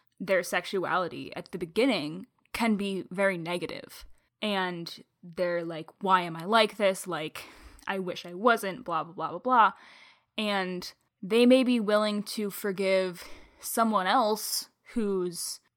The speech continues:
thoughts and feelings on queerness have evolved, but, like, they're s-, they still just kind of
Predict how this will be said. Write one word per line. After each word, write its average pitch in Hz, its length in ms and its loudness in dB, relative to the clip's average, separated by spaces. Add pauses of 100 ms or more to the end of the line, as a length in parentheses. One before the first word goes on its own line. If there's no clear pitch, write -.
(140)
thoughts - 640 6
and 180 240 -6
feelings 175 800 -6
on 175 480 2
queerness 175 540 -4
have 170 360 -4
evolved, 165 720 -4 (380)
but, 190 260 2
like, 180 380 -2 (100)
they're 196 280 0
s-, - 220 -8 (120)
they 208 140 2
still 202 280 -4
just 196 220 -4
kind 196 180 -6
of 175 320 -10